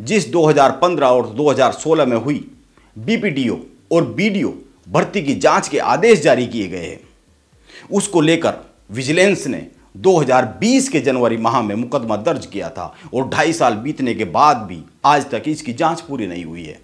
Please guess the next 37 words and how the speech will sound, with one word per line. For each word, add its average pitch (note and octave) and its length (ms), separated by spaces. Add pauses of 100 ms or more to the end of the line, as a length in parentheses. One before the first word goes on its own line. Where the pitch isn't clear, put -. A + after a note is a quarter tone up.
(400)
और D3+ 160
अब C#3+ 240
पुष्कर C#3 260
सिंह C#3 200
धामी D#3+ 280
ने D#3+ 80
इस D3 260
मामले E3+ 400
की E3+ 200
भी E3 160
जांच D3+ 300
के D3 140
आदेश C3 520 (280)
जारी D3 300
कर D3+ 180
दिए A#2+ 260
हैं, D3+ 60
नए C#3+ 280
सिरे A#2+ 280
से D3 160
जांच C3 260
शुरू A2+ 220
करने F2 300
की A#2+ 120
बात B2+ 320
हुई F2+ 100
है। D#2 220 (480)
इसी B2+ 220
तरह D3+ 260
से D#3 140 (320)
दो C#3+ 180
हज़ार C3 220
पन्द्रह D3 340
सोलह C#3+ 280
की C3 120
पुलिस C#3+ 360
भर्ती C#3 360